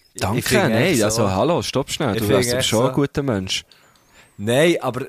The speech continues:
Speaker 1: ich, ich, ich hab jetzt grad, ich hab grad gemerkt, dass das auf das rausläuft. Ich wollte natürlich dann nicht das über mich sagen, aber einfach so wie... Ähm, <clears throat>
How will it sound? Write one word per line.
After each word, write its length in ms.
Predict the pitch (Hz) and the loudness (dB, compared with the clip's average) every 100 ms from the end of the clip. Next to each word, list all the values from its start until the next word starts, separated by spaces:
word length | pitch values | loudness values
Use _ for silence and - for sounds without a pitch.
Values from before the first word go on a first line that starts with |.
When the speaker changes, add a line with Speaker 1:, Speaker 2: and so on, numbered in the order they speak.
| 113 | -8
Speaker 1:
ich, 220 | 147 151 | -4 -2
ich, 200 | 147 139 | 0 2
ich 60 | |
hab 100 | 135 | 2
jetzt 160 | 135 135 | 0 -2
grad, 160 | 151 - | -6 -4
ich 100 | 135 | -2
hab 100 | 127 | -2
grad 120 | 135 | -4
gemerkt, 300 | 135 139 - | -2 -2 -2
dass 140 | 131 | -6
das 160 | - 120 | -6 -8
auf 100 | 117 | -8
das 180 | 139 131 | -8 -6
rausläuft. 380 | 131 131 120 - | -6 -2 -2 -4
Ich 80 | 117 | -8
wollte 140 | 113 | -8
natürlich 240 | 107 131 123 | -6 -8 -6
dann 320 | 120 123 110 | -6 -6 -8
nicht 320 | 120 127 - | -8 -8 -10
das 120 | 117 | -8
über 160 | 123 110 | -6 -6
mich 200 | 117 120 | -4 -2
sagen, 200 | 131 120 | -4 -4
aber 260 | 98 117 110 - - - | -2 -2 -2 -8 -14 -12
einfach 200 | 120 135 | -8 -6
so 240 | - 131 | -2 -2
wie... 180 | 131 156 | 0 -4
Ähm, 480 | 160 117 110 113 113 _ | -6 -6 -6 -8 -12 _
<clears throat> 380 | 180 175 170 117 | -8 -6 -6 -8